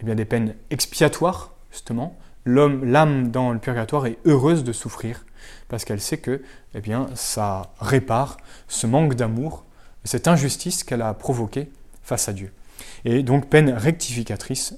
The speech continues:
rétablir cette, euh, justice. Le feu du purgatoire, attention, il ne faut pas dire que c'est le même que celui de l'enfer, parce que le feu de l'enfer, il vient de la justice de Dieu,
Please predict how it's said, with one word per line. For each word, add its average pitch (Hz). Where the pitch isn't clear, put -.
rétablir 117
cette, 123
euh, 120
justice. -
Le 160
feu 202
du 175
purgatoire, 151
attention, 151
il 131
ne 123
faut 127
pas 156
dire 180
que -
c'est 127
le 117
même 139
que -
celui 131
de 120
l'enfer, 107
parce 147
que -
le 135
feu 180
de 151
l'enfer, 131
il 107
vient 120
de 113
la 101
justice 120
de 123
Dieu, 147